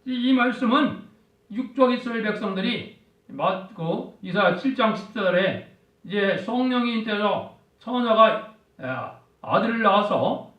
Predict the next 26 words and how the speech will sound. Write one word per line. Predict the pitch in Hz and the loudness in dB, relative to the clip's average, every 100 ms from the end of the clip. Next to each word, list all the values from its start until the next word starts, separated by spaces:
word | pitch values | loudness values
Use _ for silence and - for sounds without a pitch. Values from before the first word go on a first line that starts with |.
| _ | _
메시아가 | 151 - 240 220 | -8 0 4 4
오는 | 208 202 196 | 4 0 -2
것은 | 185 202 | -4 -4
알았지만은 | - 180 190 185 151 240 262 - - - _ | 0 0 0 -2 -2 0 -2 -4 -12 -20 _
이 | - 233 254 | -4 0 0
내용을 | 185 220 226 226 | 2 0 0 0
몰랐기 | 185 190 185 190 208 | 0 2 2 2 -2
때문에 | 175 147 151 185 127 107 - _ _ | -4 -4 -2 0 -2 -4 -14 _ _
많은 | - 151 196 190 175 | -8 -2 -2 -2 -4
사람들이 | 170 165 165 196 - - - _ | -4 -4 -4 -4 -6 -10 -20 _
지금까지도, | - 208 214 202 185 185 240 - - - _ - | -8 -2 -2 2 0 4 4 4 0 -12 _ -14
에, | - 135 | -10 -10
복음의 | - 175 175 175 180 | -10 -6 -2 0 0
빛을, | 180 180 156 247 - - _ - | -2 -4 -2 -2 -4 -14 _ -10
에, | 123 127 - - _ - | -8 -8 -10 -20 _ -14
바-, | 127 - | -12 -2
바로 | 156 190 | 2 6
앞-, | 160 - 123 | 6 4 -2
믿지 | 156 185 196 185 - - - | -8 -6 -4 -2 -4 -10 -8
못하고 | 147 196 190 185 | 0 2 4 4
있는 | 185 170 165 | 4 2 0
때가 | 165 175 | 0 0
된 | 185 | 4
겁니다. | 185 185 170 - - - _ - | 2 4 4 2 -2 -16 _ -4
이것은 | 254 220 277 294 - - - _ - | 2 4 4 2 -2 -10 -20 _ -16
하나님께서 | - - 262 262 254 226 220 226 - - | -8 -2 2 4 4 2 6 6 4 -2